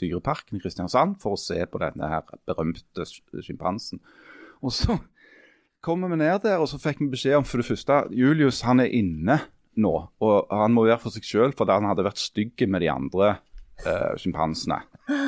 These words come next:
Han var ikke til å være i hus med. Så han er inne, og vil ikke ha besøk. Ja vel.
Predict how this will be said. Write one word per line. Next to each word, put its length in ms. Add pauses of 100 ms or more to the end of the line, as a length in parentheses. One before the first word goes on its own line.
(140)
Han 100
var 120
ikke 180
til 80
å 20
være 200
i 100
hus 160
med. 100 (1080)
Så 120
han 80
er 140
inne, 240 (380)
og 460
vil 140
ikke 300
ha 140
besøk. 420 (800)
Ja 120
vel. 180